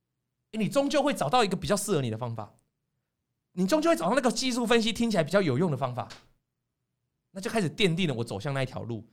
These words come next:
奠定了我开始把均线缺口看得很重要这条路。是这样来的。所以我一开始的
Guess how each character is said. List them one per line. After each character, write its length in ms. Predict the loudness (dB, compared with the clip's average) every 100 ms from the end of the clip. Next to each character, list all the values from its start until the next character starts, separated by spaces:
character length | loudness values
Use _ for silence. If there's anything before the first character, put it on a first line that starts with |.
| _ _ _
奠 180 | 0 0
定 140 | 0
了 80 | -4
我 60 | -4
开 120 | -6
始 80 | -6
把 120 | -8
均 240 | -6 -6 -4
线 180 | -4
缺 200 | -4 -4
口 120 | -4 -4
看 140 | -4
得 80 | -6
很 80 | -6
重 160 | -8
要 100 | -6
这 100 | -8
条 140 | -10 -14
路。 200 | -16 -18 _ _ _ _ _ _
是 100 | -8
这 80 | -6
样 140 | -6
来 140 | -8 -18
的。 80 | -20 _ _ _ _ _ _ _ _ _ -20 _
所 220 | -4 0
以 640 | 2 2 -2 -2 -4 -6 -6
我 160 | -4 -2
一 60 |
开 200 | 0 0
始 200 | 0 -2 -4
的 400 | -2 -4 -6